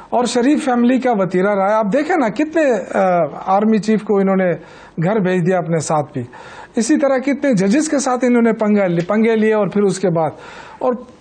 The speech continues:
मैं तो हैरान इस बात पे हूँ कि देखिए, हमारी तरफ से कोई ऐसी बात, अ, मुतनाज़ बात अभी तक ऐसी नहीं आई जिसको ये कह रहा है कि जी नौ मई का वाक़या है, बिल्कुल इसकी हम कब से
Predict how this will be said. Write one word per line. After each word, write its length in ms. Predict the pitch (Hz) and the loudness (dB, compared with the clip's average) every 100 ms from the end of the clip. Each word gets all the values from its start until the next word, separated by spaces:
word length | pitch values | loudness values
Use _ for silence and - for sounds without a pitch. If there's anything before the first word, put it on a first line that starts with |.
| 214 | 0
मैं 200 | 226 370 | 2 2
तो 120 | 330 | 0
हैरान 340 | 202 226 330 | 0 0 0
इस 180 | 370 - | 0 0
बात 200 | 294 294 | -2 0
पे 60 | 320 | -2
हूँ 120 | 370 | 0
कि 120 | 359 | 0
देखिए, 220 | 285 311 | 0 2
हमारी 360 | 269 196 220 294 | 0 2 2 0
तरफ 260 | 302 285 | 0 0
से 160 | 247 302 | 0 -4
कोई 200 | 254 302 | 0 2
ऐसी 300 | 311 254 247 | 2 2 0
बात, 380 | 208 226 220 - - - | 2 0 -2 -10 -18 -6
अ, 40 | |
मुतनाज़ 600 | 226 208 190 190 196 208 233 | -2 0 0 0 0 2 2
बात 240 | 214 220 | 2 0
अभी 200 | 202 240 | 0 0
तक 160 | 269 233 | 0 0
ऐसी 240 | 220 202 | 0 2
नहीं 240 | 208 240 240 | 2 4 2
आई 180 | 214 208 | 2 2
जिसको 400 | 208 196 220 202 | 0 0 0 2
ये 120 | 202 | 2
कह 160 | 202 | 2
रहा 100 | 208 | 2
है 60 | 220 | 2
कि 120 | 202 | 0
जी 240 | 190 208 - - - - - | 2 0 -2 -8 -20 -18 -2
नौ 180 | 220 294 | 0 2
मई 200 | 311 302 | 2 2
का 120 | 269 | 2
वाक़या 340 | 247 233 247 269 | 2 0 0 0
है, 140 | 277 | 2
बिल्कुल 380 | 226 247 240 262 | 2 0 2 2
इसकी 260 | 233 - 233 | 2 0 0
हम 180 | 214 | 2
कब 220 | 185 - 262 | 0 -2 -4
से 480 | - 285 254 226 | -2 0 2 2